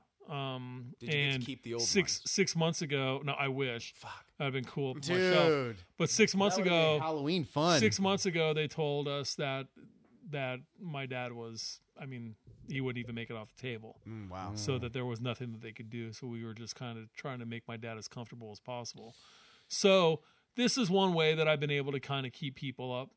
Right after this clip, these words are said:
Speaker 1: to date, you know, what was going on and stuff like
Speaker 3: Yeah.
Speaker 1: that. You know, so,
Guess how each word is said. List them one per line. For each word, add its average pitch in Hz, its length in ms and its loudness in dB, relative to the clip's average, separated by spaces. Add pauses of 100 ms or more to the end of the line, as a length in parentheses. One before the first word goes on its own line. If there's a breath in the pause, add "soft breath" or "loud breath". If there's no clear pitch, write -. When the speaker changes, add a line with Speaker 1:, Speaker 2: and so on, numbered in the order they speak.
(120)
Speaker 1:
to - 120 -8
date, 123 420 -4
you 151 100 -10
know, 123 160 -8
what 123 220 -10
was 123 100 -12
going 120 320 -6
on 117 220 -8
and 113 100 -10
stuff - 260 -10
like 113 140 -10
Speaker 3:
Yeah. 110 60 -6
Speaker 1:
that. 165 260 -2 (380 soft breath)
You 147 100 -2
know, 131 220 -2
so, 147 320 2